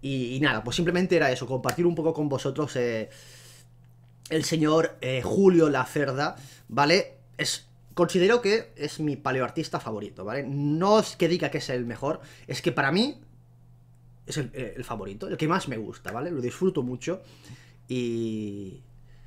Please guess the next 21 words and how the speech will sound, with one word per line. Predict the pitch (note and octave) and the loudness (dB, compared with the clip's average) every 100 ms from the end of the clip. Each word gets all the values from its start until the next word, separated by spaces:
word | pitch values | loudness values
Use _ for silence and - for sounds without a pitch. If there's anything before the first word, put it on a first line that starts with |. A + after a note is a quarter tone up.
| - - - | -20 -20 -10
y | C#3+ | -4
nada, | D3 B2 | -2 -2
es | B2 | -4
que, | B2 | -8
es | |
que | - | -8
es | - | -6
un, | A#2+ A2 | -6 -6
es | - | -8
un | C3 A2+ | -8 -6
goce, | A2 B2+ | -6 -6
no | A2+ | -6
sé | - | -6
si, | C3 - A#2 G#2+ G2 - - - - - - - | -8 -6 -6 -6 -10 -14 -20 -20 -20 -20 -20 -16
a | A2+ A2 | -8 -4
ver, | A2+ A2 | -4 -4
¿cómo | B2 | -4
puedo | A#2+ B2+ | -2 0
verlo | B2 B2 A2+ | 0 0 -2
por | A#2 | -2
orden? | A2+ A2 A2 | -2 -2 -6